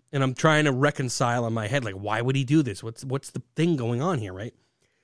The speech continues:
Then you get the news with the Antonio Brown thing that he might sign there. And imagine you got Brady with Antonio Brown, Mike Evans, Chris Godwin.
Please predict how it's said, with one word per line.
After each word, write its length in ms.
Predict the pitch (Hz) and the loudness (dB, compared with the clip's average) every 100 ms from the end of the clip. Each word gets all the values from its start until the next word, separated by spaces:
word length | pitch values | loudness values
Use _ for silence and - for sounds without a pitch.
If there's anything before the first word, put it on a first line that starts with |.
| _ - | _ 2
Then 140 | 208 | 4
you 60 | 190 | 4
get 120 | 165 | 4
the 60 | |
news 280 | 151 143 127 | 8 8 6
with 120 | 123 | 2
the 100 | 123 | -2
Antonio 480 | 117 107 135 127 104 | -2 0 2 4 2
Brown 380 | 110 139 143 139 | 6 8 8 6
thing 300 | 156 139 135 | 6 4 4
that 100 | 104 | 2
he 140 | 143 143 | 4 4
might 240 | 143 139 | 4 2
sign 460 | - 143 139 135 135 | 2 4 4 4 2
there. 380 | 135 135 135 - - - - - | 2 2 0 -4 -16 -20 -20 -6
And 120 | 120 | 0
imagine 440 | 123 143 165 165 170 | 2 4 2 2 2
you 80 | |
got 260 | 143 127 113 | 2 0 -2
Brady 640 | 123 135 143 143 143 139 - _ _ _ _ 131 | 0 2 4 4 2 0 -6 _ _ _ _ -4
with 160 | 120 | -2
Antonio 640 | 107 110 - 156 170 170 160 | -2 -4 -2 2 4 4 2
Brown, 600 | 120 117 113 113 113 113 _ - | 0 0 0 -2 -4 -8 _ -14
Mike 380 | 120 131 165 147 | -4 0 2 2
Evans, 520 | 120 110 110 107 - - - | -2 -2 -6 -8 -10 -18 -12
Chris 320 | - 165 - | -2 -2 0
Godwin. 680 | 143 120 120 117 98 90 | 0 0 0 -4 -8 -12